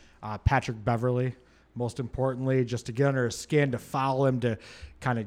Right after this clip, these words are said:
get in elbows in him when he's shooting. And that used to be the knock on Durant, right? You could kinda throw him off if,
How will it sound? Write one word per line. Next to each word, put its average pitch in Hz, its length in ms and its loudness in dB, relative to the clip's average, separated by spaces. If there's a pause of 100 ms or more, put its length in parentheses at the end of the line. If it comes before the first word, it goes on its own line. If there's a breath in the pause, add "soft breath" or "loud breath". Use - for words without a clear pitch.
(100)
get 143 140 4
in 127 280 2
elbows 139 440 6
in 135 100 4
him 135 80 4
when 127 120 4
he's 113 80 0
shooting. 135 520 0 (480 soft breath)
And 120 140 -4
that 156 260 4
used 160 280 2
to 147 60 0
be 139 140 0
the 131 120 2
knock 123 280 -2
on 110 120 -2
Durant, 117 360 0
right? 113 180 -4
You 120 180 -4
could 113 100 -6
kinda 151 220 0
throw 131 260 2
him 120 80 0
off 107 280 -4 (300)
if, - 260 -14